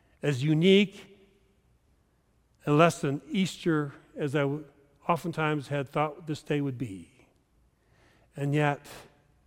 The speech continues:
discovering it's as much Easter as any Easter has ever been. Because not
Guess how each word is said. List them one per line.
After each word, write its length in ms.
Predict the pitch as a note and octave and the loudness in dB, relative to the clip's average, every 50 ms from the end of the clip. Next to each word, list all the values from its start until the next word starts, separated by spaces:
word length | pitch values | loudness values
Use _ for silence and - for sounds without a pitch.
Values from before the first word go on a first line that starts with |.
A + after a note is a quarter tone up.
| _ _ _ _ _ _ _ _ _ _ | _ _ _ _ _ _ _ _ _ _
discovering 680 | - - - - - - F3 E3+ D3 C#3 D#3 D3 C#3+ D3 E3 | -12 -12 -12 -8 -2 0 0 2 2 0 0 -2 -2 -2 -4
it's 200 | F3 C3 - - | -6 -8 -8 -8
as 160 | D3 B2+ G#2+ | -10 -8 -4
much 320 | C3+ D3+ D3+ C#3+ C#3 - - | -2 -2 0 -2 -2 -6 -6
Easter 520 | A3+ E3 D3 C3 - - - C#3 C3+ A#2 - - - _ _ _ _ - | -4 -4 -4 -4 -6 -6 -4 -4 -4 -6 -8 -16 -20 _ _ _ _ -4
as 140 | C#3+ C3 C#3+ | -4 -4 -4
any 320 | D#3+ G3 E3 C#3+ C#3+ C#3 | -4 -4 -2 0 0 0
Easter 440 | C3 C3 C3+ B2 - - - C#3 B2 | -2 -4 -6 -6 -8 -10 -10 -8 -6
has 200 | A#2+ C3 A#2 A#2+ | -6 -6 -6 -4
ever 240 | A#2+ A#2 A2 A2 G2+ | -6 -6 -6 -8 -10
been. 520 | G2+ A2 G#2 F2 - - - A#2 G2+ - - _ _ _ _ _ _ _ _ _ _ _ _ _ _ _ _ _ _ _ _ _ _ _ _ _ _ _ _ _ _ _ _ _ _ _ _ _ _ _ _ _ _ _ | -12 -12 -14 -14 -16 -20 -20 -20 -20 -20 -20 _ _ _ _ _ _ _ _ _ _ _ _ _ _ _ _ _ _ _ _ _ _ _ _ _ _ _ _ _ _ _ _ _ _ _ _ _ _ _ _ _ _ _
Because 340 | - C#3+ - - D3+ B2+ B2+ | -8 -6 -6 -4 -6 -6 -4
not 320 | D3 D#3 F#3+ G3+ G#3+ G#3+ | -2 0 0 0 0 -2